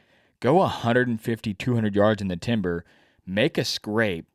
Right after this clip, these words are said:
and try to draw that buck in and see if you can get him thirty-five minutes later, forty-five minutes later, okay? Um, and if, if you go in there and you stop getting pictures of that buck, bump it back out to the edge. If he's still there, then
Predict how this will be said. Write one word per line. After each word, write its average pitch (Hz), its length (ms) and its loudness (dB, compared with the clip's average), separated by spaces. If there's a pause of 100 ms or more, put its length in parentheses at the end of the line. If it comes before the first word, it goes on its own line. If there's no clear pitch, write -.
(520)
and 113 160 0
try 151 240 0
to 175 100 4
draw 113 520 2
that 110 240 0
buck 104 260 0
in 104 240 -2
and 90 160 -6
see 143 240 0
if 139 120 -2
you 143 80 -4
can 110 180 -2
get 107 220 2
him 95 220 0 (480)
thirty-five 110 560 2
minutes 87 300 -8
later, 95 480 -6
forty-five 117 640 0
minutes 90 300 -4
later, 92 420 -8 (320)
okay? 95 400 -2 (500)
Um, 95 440 -2 (240)
and 107 140 0
if, 107 260 -4 (160)
if 107 200 -4
you 113 80 -2
go 117 240 2
in 131 120 2
there 131 200 2
and 113 160 0
you 98 80 0
stop 101 420 -4
getting 117 200 -4
pictures 123 360 -4
of 123 60 -4
that 110 220 0
buck, 113 340 -2 (200)
bump 101 300 -4
it 107 80 -8
back 107 240 0
out 110 180 0
to - 80 -10
the 92 160 -6
edge. 117 280 -4
If - 160 -12
he's 92 100 -8
still 104 320 0
there, 98 260 0
then 107 320 -6